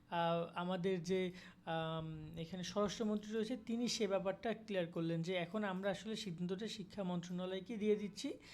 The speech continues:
এখন শিক্ষামন্ত্রী বা মন্ত্রণালয় থেকে এই সিদ্ধান্তটা নেওয়া হবে যে কবে খোলা হচ্ছে।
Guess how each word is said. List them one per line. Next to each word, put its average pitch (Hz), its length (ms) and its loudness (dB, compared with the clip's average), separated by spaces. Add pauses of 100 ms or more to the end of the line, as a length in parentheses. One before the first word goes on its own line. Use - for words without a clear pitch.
(200)
এখন 233 300 -2
শিক্ষামন্ত্রী 214 960 -2 (340)
বা 170 120 8
মন্ত্রণালয় 214 680 6
থেকে 220 240 -2
এই 247 160 2
সিদ্ধান্তটা 180 540 0
নেওয়া 170 260 2
হবে 185 300 2
যে 247 180 0 (380)
কবে 196 280 4
খোলা 190 280 0
হচ্ছে। 165 400 -2